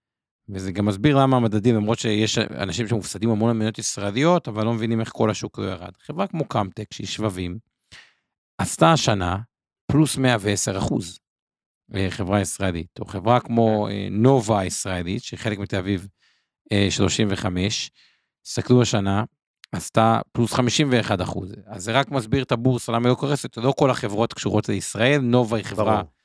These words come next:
Speaker 1: בינלאומית, ועלתה חמישים ואחד אחוז, אז זה דוחף את זה קצת כלפי מעלה. אליך.
Speaker 2: טוב, בגדול, אם אני מסכם את המשדר שלנו הערב,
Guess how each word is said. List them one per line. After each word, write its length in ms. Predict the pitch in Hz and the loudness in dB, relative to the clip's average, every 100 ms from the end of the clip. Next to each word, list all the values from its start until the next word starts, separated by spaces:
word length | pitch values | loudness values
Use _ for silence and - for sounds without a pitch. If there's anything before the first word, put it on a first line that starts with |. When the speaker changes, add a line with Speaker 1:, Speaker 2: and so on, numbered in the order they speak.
| _ _ - | _ _ -4
Speaker 1:
בינלאומית, 500 | 110 107 127 202 160 | 0 2 4 2 0
ועלתה 240 | 120 147 | -2 0
חמישים 280 | 139 123 135 | -2 -2 -4
ואחד 200 | 139 165 | 0 0
אחוז, 260 | 190 226 165 | 0 0 0
אז 60 | |
זה 60 | 139 | 0
דוחף 300 | 135 135 120 | 0 -2 -2
את 40 | |
זה 80 | 117 | -6
קצת 260 | - 107 - | -6 -12 -12
כלפי 320 | - - 104 | -6 -2 0
מעלה. 260 | 95 85 - _ | -2 -8 -10 _
אליך. 300 | 104 107 - - _ _ _ _ _ _ _ _ _ _ _ | -10 -10 -12 -20 _ _ _ _ _ _ _ _ _ _ _
Speaker 2:
טוב, 300 | 127 104 113 | -2 -2 -2
בגדול, 440 | 131 135 139 139 | 2 4 6 6
אם 100 | 131 | 4
אני 80 | 120 | 2
מסכם 360 | 113 123 135 120 | 2 0 2 2
את 40 | |
המשדר 340 | 117 107 107 101 | 2 2 2 2
שלנו 260 | 101 98 | 0 -2
הערב, 560 | 104 101 98 90 - | 0 2 0 -2 -8